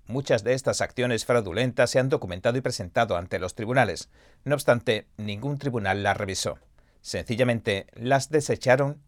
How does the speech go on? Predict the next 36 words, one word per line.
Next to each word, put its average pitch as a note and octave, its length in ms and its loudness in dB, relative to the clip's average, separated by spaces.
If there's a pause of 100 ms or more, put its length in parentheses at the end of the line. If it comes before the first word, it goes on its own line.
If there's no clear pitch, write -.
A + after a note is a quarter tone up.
una F2+ 300 -4
tras - 240 -4
otra. - 320 -8 (580)
Posteriormente, A#2+ 840 2 (120)
han C3 140 -2
estado C#3 300 -2
estallando A2+ 520 -2
muchos A2 420 -4
escándalos A2+ 540 -2
sobre G2+ 280 -2
los F#2+ 240 -6
conteos A2+ 480 -2
de A#2+ 100 0
las F#2 140 0
papeletas, - 600 -8 (300)
los A#2 180 0
buzones B2 360 0
de C#3 80 4
votación C3 560 0
en G#2+ 100 -2
exteriores A#2 680 -2 (360)
que A#2+ 140 0
pagó B2+ 420 2
Zuckerberg G#2 540 2
de G#2 120 -2
su A2 140 -6
propio G#2 300 -2
bolsillo, D#2+ 480 -8 (380)
las A#2+ 200 -2
llamadas A2+ 360 2
mulas A#2 400 0
que G#2+ 100 -2
depositaban G2 640 -4
papeletas G2 680 -2
en D#2+ 100 -10
masa G#2+ 440 -2